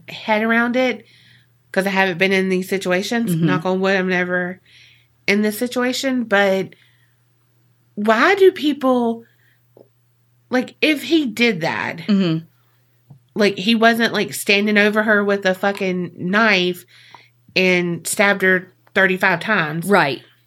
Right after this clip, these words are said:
Speaker 2: And he was nine. Even if he had done that, I don't,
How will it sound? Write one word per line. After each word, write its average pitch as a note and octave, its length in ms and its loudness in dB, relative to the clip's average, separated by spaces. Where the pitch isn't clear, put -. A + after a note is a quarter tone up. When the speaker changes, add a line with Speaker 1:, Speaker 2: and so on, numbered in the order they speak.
Speaker 2:
And A#3 140 6
he B3 120 4
was G3 160 4
nine. F#3 440 2
Even D4+ 280 4
if B3 120 4
he A3 140 0
had G3+ 320 0
done D#3+ 220 0
that, D3+ 200 0
I F3 100 0
don't, G#3+ 480 2